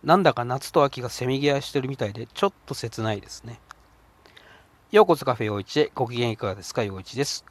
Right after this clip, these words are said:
この時間は僕陽一がゆるいトークをお届けする十二分間になっております。どうぞ最後までお付き合いよろしくお願いいたします。はい、二千二十一年八月二十二日、えー、もうね、夏も終わりに近づいてますが、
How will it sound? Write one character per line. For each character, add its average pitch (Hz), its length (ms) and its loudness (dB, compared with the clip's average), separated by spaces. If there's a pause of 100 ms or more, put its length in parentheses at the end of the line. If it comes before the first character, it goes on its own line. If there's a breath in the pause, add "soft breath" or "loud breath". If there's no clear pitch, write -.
こ 131 100 -4
の 139 100 0
時 139 100 -6
間 135 200 2
は 127 80 2
僕 117 240 -4
陽 101 140 -8
一 - 180 -12
が 123 180 -2
ゆ 131 140 -2
る 147 320 2
い 143 80 0
ト 117 180 0
ー 110 40 -6
ク 113 100 -8
を 104 60 -4
お 95 40 -8
届 110 260 -10
け 107 60 -12
す - 120 -6
る 151 180 2
十 117 200 -8
二 110 100 -4
分 107 180 -8
間 101 160 -10
に 92 80 -16
な 117 60 -14
っ - 40 -18
て - 120 -16
お - 20 -12
り 107 100 -14
ま 139 120 -6
す。 - 140 -12 (280 loud breath)
ど 120 140 -2
う 107 40 -2
ぞ 101 60 -6
最 107 220 -2
後 107 80 -14
ま 110 100 -12
で 95 80 -14
お 101 80 -10
付 - 180 -16
き 107 80 -4
合 101 60 -4
い 101 60 -10
よ 101 60 -10
ろ 104 80 -8
し - 100 -14
く - 60 -14
お 107 40 -10
願 104 220 -10
い - 20 -12
い 117 40 -18
た 123 100 -14
し - 120 -14
ま 110 380 -12
す。 - 340 -12 (320 loud breath)
は - 120 4
い、 180 120 2
二 135 160 -2
千 269 280 4
二 190 120 4
十 147 200 0
一 117 180 -8
年 117 160 -2
八 117 300 -2
月 202 240 0
二 202 160 0
十 170 240 -2
二 113 160 -4
日、 131 360 -4 (300 loud breath)
え 127 1000 -2 (260)
ー、 170 40 -2
も 165 140 8
う - 20 4
ね、 117 140 2
夏 117 260 2
も 127 160 4
終 120 60 4
わ 135 80 8
り 135 100 -2
に 135 140 -4
近 - 180 -2
づ 135 160 -2
い 170 80 -2
て 170 100 2
ま 180 140 0
す 160 160 -4
が、 180 300 8